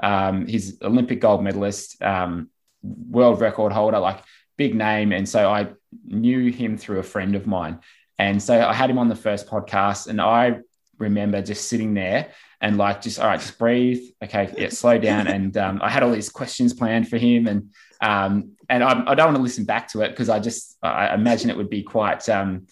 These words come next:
Speaker 1: hard to listen to.
Speaker 2: <laughs>
Speaker 1: But, um,
Speaker 2: Exactly.
Speaker 1: yeah, but I
Speaker 2: Feel the
Speaker 1: was
Speaker 2: same
Speaker 1: so
Speaker 2: way.
Speaker 1: ner-, <laughs> yeah,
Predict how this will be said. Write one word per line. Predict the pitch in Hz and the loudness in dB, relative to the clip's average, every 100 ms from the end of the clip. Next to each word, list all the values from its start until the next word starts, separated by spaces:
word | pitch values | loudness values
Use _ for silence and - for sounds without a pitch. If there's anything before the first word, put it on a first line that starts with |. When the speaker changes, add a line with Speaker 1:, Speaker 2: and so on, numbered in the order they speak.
| - - - _ _ | -20 -20 -20 _ _
Speaker 1:
hard | 139 127 117 | 0 2 2
to | |
listen | 113 117 120 | 0 0 0
to. | - 104 - - | -2 -2 -2 -8
Speaker 2:
<laughs> | _ | _
Speaker 1:
But, | 104 117 107 - | 0 2 2 2
um, | 120 107 104 | 2 2 2
Speaker 2:
Exactly. | 104 - - 123 | 0 2 2 4
Speaker 1:
yeah, | 147 123 | 4 6
but | |
I | 127 | 4
Speaker 2:
Feel | 143 | 4
the | |
Speaker 1:
was | 269 | 2
Speaker 2:
same | - - | 0 0
Speaker 1:
so | - 107 | 0 0
Speaker 2:
way. | 156 139 | 0 -2
Speaker 1:
ner-, | 143 - - - | -6 -8 -20 -20
<laughs> | _ - | _ -2
yeah, | 160 - - 208 - | 2 2 2 2 2